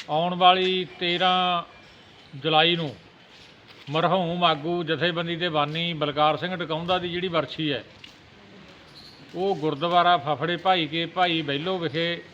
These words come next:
ਤੇਰਾਂ ਜੁਲਾਈ ਨੂੰ ਮਨਾਈ ਜਾ ਰਹੀ ਹੈ, ਜਿਹਦੇ ਵਿੱਚ ਪੰਜਾਬ ਦੇ ਆਗੂ ਵੀ ਪਹੁੰਚ ਰਹੇ ਹੈ। ਅਸੀਂ ਸਾਰੀਆਂ ਪਿੰਡ ਕਮੇਟੀਆਂ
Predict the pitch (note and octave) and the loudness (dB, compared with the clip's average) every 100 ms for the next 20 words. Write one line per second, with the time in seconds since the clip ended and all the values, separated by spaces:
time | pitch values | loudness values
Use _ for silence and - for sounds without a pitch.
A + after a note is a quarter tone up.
0 | - - - - E3+ E3+ F3 F3+ E3 D#3 | -20 -20 -20 -10 -4 0 2 2 2 2
1 | D3 D#3 E3 D3+ C#3 C#3+ D3+ D#3 D3 D#3+ | 2 0 -4 -4 -2 -2 0 0 -2 -6
2 | E3 D#3 E3 - - - - - - - | -6 -8 -12 -20 -20 -20 -20 -20 -20 -10
3 | C3+ F3 F3+ E3+ - F3 E3+ D#3 - - | -4 -2 -2 -4 -4 -2 -2 -6 -12 -20
4 | - - - - D3+ D3 D3+ D#3 E3+ E3+ | -20 -20 -20 -10 -2 4 4 2 0 0
5 | D3+ E3+ F3+ E3+ E3+ F3 F3+ E3+ F3 F3 | 0 -6 -6 -6 -6 -4 -4 -2 -2 -2
6 | E3+ - - D#3 C#3+ E3+ D3+ E3+ F#3 F#3 | -4 -14 -10 -8 -6 -4 0 0 0 -4
7 | - D3+ D3+ D#3+ E3+ E3 F3+ F3+ F3 | -4 -6 -6 -6 -8 -8 -6 -4 -6